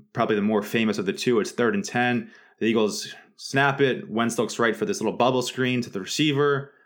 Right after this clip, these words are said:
Doesn't like what he sees, just takes it down and rushes forward, gets about thirteen yards, I think, easily picks up the first down. And Kenny Albert, I think Kenny Albert was the one announcing the game, said, "Oh, it looks like it was a design Q B draw."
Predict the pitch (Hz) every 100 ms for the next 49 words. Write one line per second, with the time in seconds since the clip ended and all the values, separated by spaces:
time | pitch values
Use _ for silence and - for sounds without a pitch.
0 | _ - 127 143 127 117 107 135 135 123
1 | 107 107 - - 135 113 123 127 107 101
2 | 95 90 143 151 135 - 113 101 110 113
3 | 104 101 - 131 117 - 110 104 101 98
4 | 95 - 98 101 - - _ 185 151 127
5 | 107 110 110 - - - 98 - 101 98
6 | 92 92 - - - 127 117 113 104 -
7 | 151 123 117 120 98 95 110 104 107 101
8 | 95 95 95 104 92 101 95 90 92 90
9 | - 87 101 101 107 190 185 - 127 117
10 | 104 98 95 107 104 - 104 - - 139
11 | 139 135